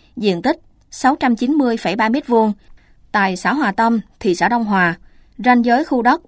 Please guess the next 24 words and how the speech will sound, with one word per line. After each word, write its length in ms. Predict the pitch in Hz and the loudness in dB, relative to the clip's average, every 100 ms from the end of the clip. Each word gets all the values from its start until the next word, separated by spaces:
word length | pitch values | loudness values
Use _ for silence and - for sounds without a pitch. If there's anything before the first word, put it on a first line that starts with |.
| - - | -12 -6
được 200 | 202 - | -6 -2
thể 180 | 196 | -4
hiện 280 | 254 240 175 | -2 -2 -4
theo 240 | 175 240 233 | -4 -2 0
mảnh 320 | 202 165 262 | 0 -2 -2
đo 200 | 247 220 | -2 0
đạc 200 | 196 - - - | 0 -2 -6 -4
chỉnh 200 | 202 190 | -4 -2
lý 160 | 262 | -2
bản 220 | 262 196 | -2 -2
đồ 220 | 220 185 170 | 0 0 0
địa 180 | 170 | -2
chính 320 | 170 220 262 - - - | -2 2 2 0 -12 -12
số 160 | - 285 | -6 -2
không 240 | 269 233 | 0 2
bảy 340 | 208 165 277 349 | 0 0 -4 -6
năm 200 | 269 233 | -2 -2
hai 140 | 233 220 | 0 -2
nghìn 200 | 190 170 | -2 -4
không 180 | 233 226 | -4 -4
trăm 140 | 220 | -4
hai 120 | 220 | -4
mươi 80 | 220 | -2
hai, 220 | 214 208 | 0 0